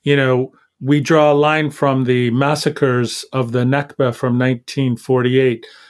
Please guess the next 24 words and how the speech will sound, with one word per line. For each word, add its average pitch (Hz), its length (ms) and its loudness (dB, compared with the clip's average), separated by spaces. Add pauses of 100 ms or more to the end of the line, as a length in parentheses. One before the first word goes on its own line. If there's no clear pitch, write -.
seventy-five 135 840 -2
years, 135 360 0
and 127 220 -4
where 131 220 0
we 135 160 0
are 127 160 0
today. 123 520 -4 (380)
You 147 240 0
have 143 400 0
an 139 280 -8
increased 196 800 -2 (520)
kind 156 320 -2
of, 123 340 -2
uh, 127 360 -2
aggressive, 143 1000 0 (480)
uh, 135 680 0
stance 185 720 -2 (160)
by 139 260 2
the 135 220 -2
Hasbaristas, 135 1080 -2
by 127 160 -2
the 117 140 -6
pro-Israel 139 840 -2
lobby. 127 440 0